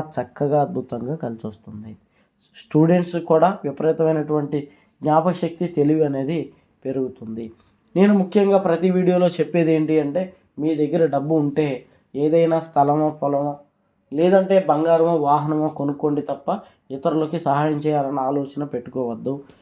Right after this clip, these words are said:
మీకు ఇబ్బంది పెట్టి చాలా సమస్యలకి గురి చేస్తారు. శత్రువులు మీకు స్నేహితుల రూపంలోనే ఉంటారు. డబ్బిచ్చి ఆ డబ్బు వల్ల స్నేహితుడు శత్రువుగా మారి మిమ్మల్ని అన్ని రంగాల్లో దెబ్బతీయాలని చూస్తాడు. ఆ విషయాల్లో మీరు చాలా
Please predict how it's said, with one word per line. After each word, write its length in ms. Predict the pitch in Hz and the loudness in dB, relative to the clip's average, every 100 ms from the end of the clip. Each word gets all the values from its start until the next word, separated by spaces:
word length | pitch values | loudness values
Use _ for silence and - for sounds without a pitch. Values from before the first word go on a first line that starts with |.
| - _ | -20 _
మీకు 240 | 135 151 160 143 131 - _ _ _ _ - | -6 0 2 2 -2 -10 _ _ _ _ -10
ఇబ్బంది 480 | 139 131 185 202 | -8 2 4 6
పెట్టి 400 | 196 185 - 185 175 160 151 - _ _ _ _ _ | 2 -2 -2 -2 0 -2 -6 -18 _ _ _ _ _
చాలా 260 | 143 156 175 | 0 2 2
సమస్యలకి 580 | 165 156 165 160 151 160 | 0 -4 -2 -2 -2 -4
గురి 140 | 139 135 | -4 -6
చేస్తారు. 540 | 135 120 - 113 120 113 _ _ _ _ _ | -8 -12 -14 -12 -12 -14 _ _ _ _ _
శత్రువులు 580 | - 165 165 220 214 208 196 | 2 2 6 8 8 8 4
మీకు 260 | 180 175 | 2 -2
స్నేహితుల 440 | 170 160 180 185 185 | -2 0 2 2 0
రూపంలోనే 480 | 175 170 170 170 160 | -2 -2 -2 0 -2
ఉంటారు. 280 | 151 147 147 139 | -2 -2 -2 -2
డబ్బిచ్చి 460 | 143 180 185 190 160 151 - - | -2 -2 -2 -4 -4 -6 -16 -6
ఆ 60 | 135 | -2
డబ్బు 200 | 147 151 | 0 2
వల్ల 180 | 185 180 170 | 4 6 4
స్నేహితుడు 500 | 165 151 165 170 165 | 2 0 0 0 -4
శత్రువుగా 460 | 151 147 160 160 160 147 | -4 -4 -2 2 2 4
మారి 220 | 143 147 131 _ _ - | 2 0 -4 _ _ -6
మిమ్మల్ని 280 | 147 156 139 | 0 0 2
అన్ని 160 | 143 175 | 2 4
రంగాల్లో 400 | 175 170 165 165 | 4 6 4 4
దెబ్బతీయాలని 640 | 143 135 147 156 151 147 135 | 2 0 2 4 4 2 -2
చూస్తాడు. 380 | 131 - 139 160 _ _ - | -6 -6 -6 -6 _ _ 0
ఆ 80 | 143 | 0
విషయాల్లో 420 | 143 - 175 175 | 2 2 4 6
మీరు 240 | 165 156 147 - _ _ | 6 4 2 -4 _ _
చాలా 220 | - 139 | 2 6